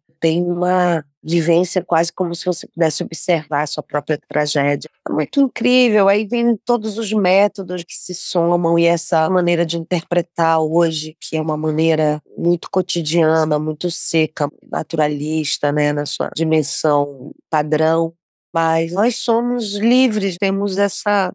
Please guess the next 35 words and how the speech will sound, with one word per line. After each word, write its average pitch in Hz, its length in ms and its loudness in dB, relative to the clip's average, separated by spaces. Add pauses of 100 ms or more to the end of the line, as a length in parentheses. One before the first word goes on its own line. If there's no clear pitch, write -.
questão, 220 340 2
eu 214 60 2
tava 208 240 -2
lendo 208 340 0
hoje 196 460 -2
que 175 560 0
Otton 190 320 0
Bastos, 175 800 -2
aos 151 260 -4
noventa 160 400 -2
e 170 40 0
cinco, - 340 -8
tá - 100 -10
com - 140 -6
noventa 165 380 -2
e 165 40 -2
cinco, - 480 -4
Otton, 170 320 -2
tá 160 220 -2
ótimo, 165 460 0
maravilhoso, 160 840 -2 (240)
e 160 60 -2
não 170 120 4
é 170 60 2
chamado 160 460 -2
pra 165 100 -6
trabalhar, 156 600 0
é 165 40 -4
porque - 260 -12
é, - 200 -4 (120)
realmente 226 760 -2
os - 100 -12
papéis 233 500 0
vão 233 160 -2
minguando. 214 800 4